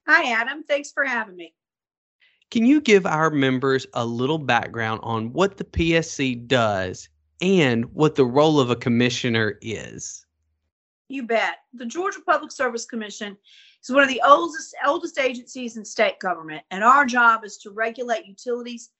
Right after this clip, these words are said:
Speaker 1: and provide a balance between reliability within the utility system as well as, uh, rate, ratepayer value. Uh, we're looking to get the best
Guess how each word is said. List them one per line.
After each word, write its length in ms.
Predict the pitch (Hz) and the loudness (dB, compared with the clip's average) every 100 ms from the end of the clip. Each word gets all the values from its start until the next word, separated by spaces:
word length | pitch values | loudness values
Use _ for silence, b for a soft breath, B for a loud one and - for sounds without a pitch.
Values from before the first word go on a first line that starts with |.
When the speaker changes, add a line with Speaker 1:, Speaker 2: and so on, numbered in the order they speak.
| _ _ _ _ - | _ _ _ _ -6
Speaker 1:
and 500 | 226 240 233 214 208 _ | -2 0 0 -4 -14 _
provide 380 | 254 269 285 294 | 0 4 6 4
a 40 | |
balance 640 | 226 220 220 185 165 - | -2 -4 -4 -8 -16 -20
between 440 | - 208 240 214 196 | -20 -18 -14 -14 -12
reliability 920 | 190 196 214 262 254 233 247 254 262 | -6 4 6 6 4 2 2 -2 -8
within 260 | 240 240 226 | -10 -10 -12
the 60 | |
utility 440 | 226 226 247 233 233 | -12 -4 -2 -2 -4
system 480 | - 233 262 247 233 | -10 -12 -8 -6 -6
as 220 | 202 - | -8 -4
well 300 | 214 214 208 | 0 2 2
as, 260 | 190 180 - _ _ _ | 0 -2 -8 _ _ _
uh, 180 | - 185 175 | -2 0 0
rate, 240 | 214 233 - - | 0 -2 -4 -8
ratepayer 480 | 233 240 208 269 240 | -6 -4 -6 -6 -4
value. 520 | 202 185 254 247 - - _ _ _ - | -2 -2 -2 -6 -18 -20 _ _ _ -6
Uh, 200 | 196 190 190 | -4 -4 -2
we're 140 | 233 | -2
looking 340 | 247 240 247 | -2 -6 -8
to 100 | 226 | -12
get 240 | 226 220 - | -6 -8 -8
the 80 | 202 | -2
best 300 | 226 220 | 0 0